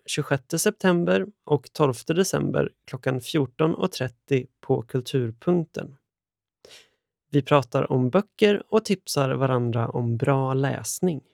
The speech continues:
Personalen ger egna boktips och berättar vad biblioteket har att erbjuda.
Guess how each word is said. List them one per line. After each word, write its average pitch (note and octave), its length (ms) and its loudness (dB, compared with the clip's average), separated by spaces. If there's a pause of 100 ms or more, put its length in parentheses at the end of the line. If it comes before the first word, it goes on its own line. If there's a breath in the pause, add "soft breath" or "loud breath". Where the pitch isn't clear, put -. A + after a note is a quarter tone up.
(840 soft breath)
Personalen F#3+ 680 4
ger E3 220 0
egna D#3+ 380 2
boktips - 680 -4
och F#3 160 0
berättar C3+ 600 0
vad C#3 140 0
biblioteket C3+ 800 -2
har B2+ 320 -4
att A#2 160 -10
erbjuda. C3 680 -4